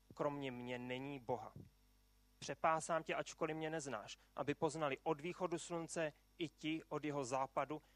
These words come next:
že není nikoho mimo mě. Já jsem Hospodin a jiného není. Do té těžké situace, ve které Izajáš a ti jeho současníci jsou,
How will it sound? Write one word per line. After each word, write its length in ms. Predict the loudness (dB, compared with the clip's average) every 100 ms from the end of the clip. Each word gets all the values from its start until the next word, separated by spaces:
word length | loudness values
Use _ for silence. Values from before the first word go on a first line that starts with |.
| -10
že 180 | -4 0
není 280 | 0 0 -2
nikoho 560 | -2 -2 0 2 2
mimo 360 | 0 -4 -2 -4
mě. 320 | -4 -6 -10 -16 -20 _ -20 -20 -20 -20 _ _
Já 180 | -2 0
jsem 240 | 0 -4 -6
Hospodin 600 | -8 -10 -12 -10 -16 -20 _ -12
a 40 |
jiného 400 | -10 -6 -6 -6
není. 320 | -8 -10 -12 -12 -10 -10 -12 -16 -20 _ _ _ _ _ _ _ _ _ _ -20 _ _ -20 _ -20 -20 -20 -20 _ _ _
Do 140 | -6 0
té 180 | 0 0
těžké 380 | -2 2 2
situace, 720 | 2 -2 2 2 2 0 0 -2
ve 260 | -6 -4 -4
které 280 | 0 2
Izajáš 580 | 2 2 4 6 4 2
a 180 | -2 -2
ti 140 | 0 0
jeho 140 | 2
současníci 680 | 0 0 0 0 -4 -4 -2
jsou, 500 | 4 4 4 0